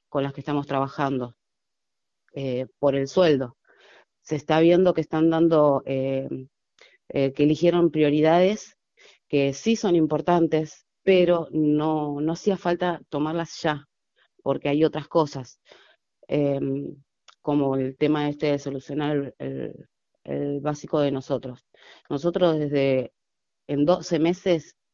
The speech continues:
tuvimos un aumento, eh, de tres mil setecientos dieciséis pesos nada más, el cual en diciembre mismo del año pasado tendrían que habernos volcado el veinticuatro coma seis por ciento, que fue el arreglo acordado, em,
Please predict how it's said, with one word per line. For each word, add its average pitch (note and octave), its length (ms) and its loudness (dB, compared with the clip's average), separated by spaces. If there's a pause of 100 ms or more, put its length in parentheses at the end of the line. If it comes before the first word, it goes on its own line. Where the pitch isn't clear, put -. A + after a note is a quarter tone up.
(120)
tuvimos C#3+ 420 -4
un C3+ 80 -2
aumento, D3 640 -2 (480)
eh, C#3 560 -4
de C3+ 500 0
tres D3 200 -4
mil D#3+ 120 2
setecientos D#3+ 440 -2
dieciséis D3 360 -4
pesos D#3+ 360 -2
nada C3 200 -6
más, C3+ 340 -12 (260)
el C#3 180 -6
cual D#3 480 -2
en C#3+ 280 -2
diciembre F#3+ 600 0
mismo G3+ 480 0 (360)
del D3 340 -4
año D#3+ 180 -2
pasado F#3 520 -4 (320)
tendrían E3+ 360 0
que E3+ 60 -2
habernos D#3+ 340 -2
volcado D#3 420 0
el D3+ 60 0
veinticuatro D3+ 440 -4
coma D3 180 -6
seis D#3+ 320 -4
por D#3 180 -10
ciento, F#3+ 640 -2 (460)
que D3 120 -2
fue E3+ 180 0
el F3+ 60 0
arreglo E3+ 360 -2
acordado, D3 640 -2 (1080)
em, C#3+ 600 -4